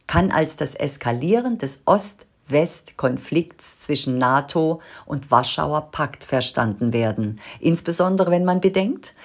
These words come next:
dass Israel durch Westmächte und Palästina durch Ostmächte unterstützt wurde, was eine Basis zur Ausweitung des Konflikts schafft. Da der Ost-West-Konflikt aber nicht eskaliert ist,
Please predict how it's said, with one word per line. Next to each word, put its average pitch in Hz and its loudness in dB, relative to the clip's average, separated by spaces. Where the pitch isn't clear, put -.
dass 156 2
Israel 156 0
durch 120 -6
Westmächte 160 -2
und - -4
Palästina 160 -2
durch 180 -4
Ostmächte - 0
unterstützt - -6
wurde, 131 2
was 147 0
eine 139 2
Basis 123 0
zur - -4
Ausweitung 139 -2
des 123 -4
Konflikts - -6
schafft. - -4
Da 135 2
der 127 2
Ost-West-Konflikt 147 -2
aber 127 0
nicht 147 -2
eskaliert 123 -2
ist, - -2